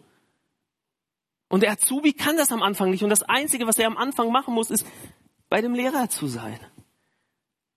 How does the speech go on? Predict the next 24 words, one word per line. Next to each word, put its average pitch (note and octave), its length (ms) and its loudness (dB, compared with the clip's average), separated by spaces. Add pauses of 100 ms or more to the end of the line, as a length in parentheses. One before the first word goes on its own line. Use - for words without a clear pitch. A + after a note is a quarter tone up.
(420)
Und F3+ 120 2
das B3+ 120 2
ist, C#4 260 -4
das G#3 220 0
sind C4+ 120 -2
die A#3+ 100 -2
drei G3+ 220 2
Schritte, A3 300 -4
die G3+ 80 0
uns G#3 140 2
die G3+ 80 0
nächsten G3+ 300 2
Wochen G3 320 -2
begleiten F#3 460 0
werden. G#2+ 280 -4 (800)
Die G3+ 100 4
Aufgabe B3 500 2
eines G#3+ 260 0
Lehrlings G#3 400 0
war, E3+ 120 4
sei E3+ 240 2
mit - 320 -2
deinem A3 260 -2
Rabbi, A3+ 400 -2